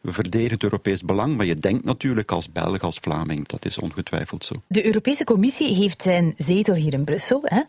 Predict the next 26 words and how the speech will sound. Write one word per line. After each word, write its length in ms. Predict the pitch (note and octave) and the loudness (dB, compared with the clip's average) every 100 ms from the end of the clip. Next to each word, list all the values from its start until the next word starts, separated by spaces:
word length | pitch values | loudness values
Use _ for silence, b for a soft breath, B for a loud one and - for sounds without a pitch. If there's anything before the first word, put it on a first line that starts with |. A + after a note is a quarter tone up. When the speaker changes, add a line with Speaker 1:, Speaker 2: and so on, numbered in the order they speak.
| B B B - | B B B -2
Speaker 2:
Wil 240 | F#3 G#3+ | 2 4
dat 140 | A3 | 4
dan 120 | G3+ F#3 | 4 2
ook 120 | E3 | 2
zeggen 300 | G3 A#3+ C#4 | 2 2 2
dat 120 | G#3 | 2
het 180 | F3+ - | 2 0
voornamelijk 640 | D#3+ E3+ E3+ E3+ E3 D#3+ - | 0 4 4 4 2 0 -2
Belgen 520 | D#3 D3 D#3 F#3+ A3+ | -2 2 2 2 2
zijn 420 | A#3+ A#3+ B3+ B3 | 4 4 4 2
die 300 | E3+ G#3 G#3 - | 4 4 4 4
meewerken 760 | F3 E3 F#3+ G#3+ A3+ A#3 A3 | 4 6 4 4 2 0 0
aan 260 | - F3 F3 | 2 2 4
de 400 | E3 D#3 D3+ - - | 4 4 2 -2 -2
Europese 560 | F3 F3 D#3+ F3 E3+ | 0 2 2 0 2
administratie? 840 | E3 E3 D3+ D3 - A#3 - A4 A#4+ | 2 2 2 2 0 0 0 0 2
Speaker 1:
Voor 160 | - A#2 | 0 2
Brussel 280 | C3 - | 2 2
is 60 | C#3+ | 0
het 120 | C3 | 2
zeker 340 | - D3 C#3+ A#2+ | 0 2 2 2
leuk 180 | B2+ | 2
dat 160 | A#2+ G#2+ | 0 0
we 80 | A2 | 0
hier 260 | G#2+ C#3 | 2 0
zitten. 280 | A2 A2+ - | 0 0 -2